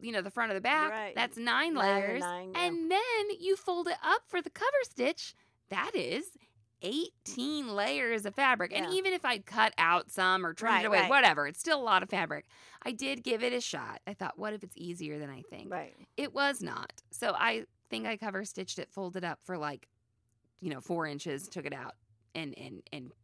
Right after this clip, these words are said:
Speaker 1: took the cover stitching out, right? And then I just, basically, I left the edges raw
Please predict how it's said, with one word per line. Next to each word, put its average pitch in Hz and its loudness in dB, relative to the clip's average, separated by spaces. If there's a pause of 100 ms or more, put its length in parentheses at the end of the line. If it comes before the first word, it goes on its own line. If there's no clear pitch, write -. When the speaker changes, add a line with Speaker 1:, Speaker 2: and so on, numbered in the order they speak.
Speaker 1:
took 175 -8
the 151 -14
cover - -10
stitching - -16
out, - -14
right? 147 -8 (640)
And 202 -6
then 294 0 (380)
I 294 0
just, - -4 (180)
basically, 220 -4
I 202 -10
left 190 -6
the 226 -8 (220)
edges 247 -6
raw 226 2